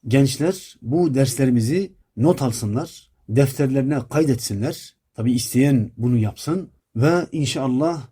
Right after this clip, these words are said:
yeri zamanı geldiğinde bir grup ayarlanır. Oraya kardeşler, gençler, çocuklar yazmış oldukları defterleri gönderirler ve en güzel deftere sahip olana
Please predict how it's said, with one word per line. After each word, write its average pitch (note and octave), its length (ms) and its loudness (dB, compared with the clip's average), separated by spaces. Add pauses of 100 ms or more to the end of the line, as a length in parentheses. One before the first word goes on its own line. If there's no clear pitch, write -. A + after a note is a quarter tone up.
(220)
yeri C#3 380 2
zamanı C3 380 0
geldiğinde C3 680 0
bir C3+ 120 2
grup C3+ 420 -4
ayarlanır. B2 680 0 (240)
Oraya D#3 580 2
kardeşler, C#3 760 -2
gençler, C#3 720 0 (140)
çocuklar C3+ 640 -2
yazmış B2+ 360 0
oldukları C3+ 580 0 (400)
defterleri C3+ 840 0 (340)
gönderirler C#3+ 800 2
ve A#2 100 -4
en F#3+ 220 -2
güzel C#3 420 0
deftere C3+ 440 -2
sahip C3+ 360 -2
olana B2+ 400 0